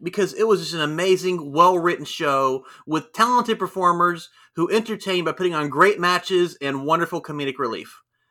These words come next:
W W E was great this week because it was so obnoxiously stupid that it made me want to turn off my television. So it was great because I won't be on the show for four more weeks,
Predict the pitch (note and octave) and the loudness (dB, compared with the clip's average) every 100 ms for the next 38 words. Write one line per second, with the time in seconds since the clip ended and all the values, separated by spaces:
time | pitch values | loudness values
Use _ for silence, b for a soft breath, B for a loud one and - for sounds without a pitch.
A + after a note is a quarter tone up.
0 | b D#3 C3+ G#3+ E4+ E4+ D4+ C4 A#3+ A#3 | b -20 0 4 4 4 2 0 -2 -4
1 | A#3+ G3+ D#3+ D#3 C#3+ C#3+ - C3+ C#3 E3 | -2 -2 0 0 2 -4 -4 -6 -4 -2
2 | G#3 F#3+ - F3+ - - D#4 F4+ A3+ F#3+ | -2 0 -2 -4 -4 4 6 6 4 -2
3 | G3+ G#3 A3+ D4 D4+ - C4 - G3 D#3+ | -2 2 6 6 4 -6 -10 -2 0 0
4 | B2 _ - - - - A#3 C4+ C#3 G2 | -6 _ -12 -10 -10 -4 -2 -2 -2 -4
5 | A#2+ - _ _ _ _ B3+ C4 - _ | -6 -14 _ _ _ _ 0 0 -4 _
6 | _ _ B3 C4+ D#4 E4+ D4 C4 B3 B3+ | _ _ -2 2 2 2 0 0 0 0
7 | B3+ A#3 A3+ G3 D#3 C3+ E3 - _ _ | 0 0 0 0 -2 -6 -12 -18 _ _
8 | _ _ _ _ _ _ - G3 B3+ G3+ | _ _ _ _ _ _ -4 -2 -2 -4
9 | F3+ C4 B3+ F#3+ G3 G3 G3 D3+ F#3+ F#3 | 6 6 6 0 2 2 2 2 2 2
10 | E3+ G#3+ F#3 E3+ D3+ C3+ B2+ A2+ A#2+ - | 0 0 -2 -2 -6 -4 -2 -2 -4 -8
11 | - | -16